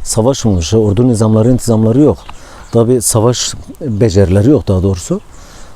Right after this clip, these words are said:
Ana babam Fethullah Aleyhisselatü Vesselam Efendimiz iki ordu karşılaşınca diyor, "Ya Rabbi, seni tesbih eden, sana hamd eden, sana ibadet eden bir avuç, yani üç yüz tane Müslüman. Üç yüz tane Müslüman,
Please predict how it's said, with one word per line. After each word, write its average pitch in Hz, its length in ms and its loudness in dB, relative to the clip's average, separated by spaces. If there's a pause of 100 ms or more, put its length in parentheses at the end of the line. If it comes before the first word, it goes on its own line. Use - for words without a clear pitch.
(140)
Ana 127 180 2
babam 127 140 0
Fethullah 131 340 -2
Aleyhisselatü 131 360 0
Vesselam 131 240 0
Efendimiz 123 280 0
iki 123 200 -2
ordu 117 140 0
karşılaşınca 120 640 -2
diyor, 147 140 2
"Ya 135 240 4
Rabbi, 117 280 -4 (840)
seni 131 260 0
tesbih 117 440 0
eden, 95 200 2
sana 113 340 0
hamd 117 180 2
eden, 95 200 2
sana 113 260 0
ibadet 110 420 0
eden 101 260 -2
bir 139 120 2
avuç, 110 260 -2
yani 123 220 -2
üç - 200 -8
yüz 101 100 -10
tane 117 140 -4
Müslüman. 95 380 -6 (1040)
Üç 143 200 -2
yüz 104 120 -6
tane 107 160 -2
Müslüman, 139 500 -2